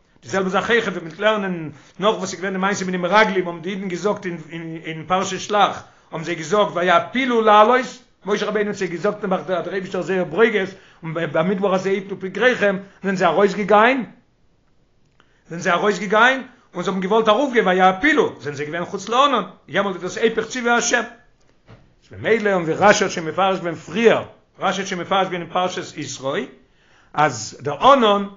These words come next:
האט מקבלט, ווען די חיצים ואבני בליסתרויס, די גרויסע שטיינער און די פיילן, וואו די מצרים האבן געווארפן, האט דער ענן אריינגענומען אין זיך, וואס אויע המצרים זורקים.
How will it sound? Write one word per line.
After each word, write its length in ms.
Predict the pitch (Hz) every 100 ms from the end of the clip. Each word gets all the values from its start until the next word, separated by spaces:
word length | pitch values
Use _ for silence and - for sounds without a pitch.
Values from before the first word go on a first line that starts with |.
| -
האט 180 | 170 190
מקבלט, 420 | - 226 247 208
ווען 160 | 202
די 120 | 175 165
חיצים 640 | - 240 - 269 269 269 -
ואבני 480 | 156 185 226 208 220
בליסתרויס, 720 | 185 185 214 180 160 147 - - _ _
די 60 | -
גרויסע 380 | 202 247 190
שטיינער 540 | 208 - 220 196 143 101 - _ _
און 80 | 151
די 60 |
פיילן, 460 | 147 202 226 202 147
וואו 140 | 151
די 60 | 151
מצרים 380 | 165 220 175 185
האבן 140 | 190
געווארפן, 520 | 190 233 277 208 214 220
האט 120 | - 226
דער 140 | 240
ענן 200 | 294 262
אריינגענומען 460 | 240 285 269 247 220
אין 120 | 208
זיך, 320 | 170 170 - - _ _
וואס 200 | 156 156
אויע 300 | 240 247 220
המצרים 500 | 202 247 - 220 214
זורקים. 400 | 185 190 - 151